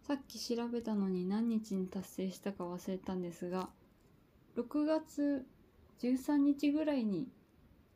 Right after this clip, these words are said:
えーっと、ポッドキャストのアナリティクスを見たらいつの間にか達成しておりました。ありがとうございます。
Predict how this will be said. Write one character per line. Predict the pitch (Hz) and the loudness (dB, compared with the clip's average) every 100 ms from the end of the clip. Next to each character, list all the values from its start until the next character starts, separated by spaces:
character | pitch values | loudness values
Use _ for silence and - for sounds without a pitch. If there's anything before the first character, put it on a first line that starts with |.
| - - - - - | -20 -20 -20 -20 -6
え | |
ー | 208 196 190 | -2 -2 -2
っ | - - | -10 -6
と、 | 190 185 185 180 - - - - 254 - - - - - - _ - - - - | 0 0 0 -4 -8 -20 -20 -20 -20 -20 -20 -20 -20 -20 -20 _ -20 -20 -18 -8
ポ | |
ッ | 247 | -8
ド | - | -6
キ | 226 | -2
ャ | 240 | -2
ス | - | 0
ト | 226 | 0
の | 196 | 2
ア | 196 | 2
ナ | 226 | 2
リ | 247 | 0
テ | 254 | 0
ィ | 254 | -4
ク | - | -4
ス | 240 | -4
を | 233 | -2
見 | 240 | 0
た | 247 | 0
ら | 254 269 - - - - | 2 0 -2 -12 -20 -12
い | |
つ | 220 240 | -6 -2
の | 240 | 0
間 | 233 | 0
に | 226 226 | 0 -2
か | 226 | -4
達 | 214 202 | -4 -6
成 | - 214 | -4 -4
し | 208 | -4
て | - | -2
お | 220 | 0
り | 214 | 0
ま | 208 202 | -2 -4
し | - | -6
た。 | 190 - - - - - - - | -10 -10 -20 -20 -20 -20 -20 -16
あ | - 254 | -6 -2
り | |
が | 262 | -2
と | 254 240 | -2 -2
う | |
ご | 226 | -2
ざ | 220 220 | -2 -2
い | 214 | -2
ま | 208 208 208 214 | -2 -2 -4 -6
す。 | - - | -10 -20